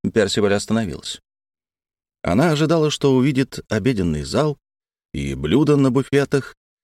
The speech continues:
или в руках у суетящихся слуг, но вместо этого она обнаружила маленькую, залитую солнцем комнату с жёлтыми стенами и весёлым оранжевым плинтусом. В комнате стоял круглый стол на шестерых.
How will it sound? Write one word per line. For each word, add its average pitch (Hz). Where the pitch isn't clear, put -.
или 123
в 104
руках 117
у 110
суетящихся 107
слуг, -
но 151
вместо 151
этого 139
она 127
обнаружила 110
маленькую, 127
залитую 82
солнцем 90
комнату 107
с 80
жёлтыми 85
стенами 101
и 113
весёлым 127
оранжевым 101
плинтусом. 60
В -
комнате 175
стоял 139
круглый 113
стол 135
на 101
шестерых. 78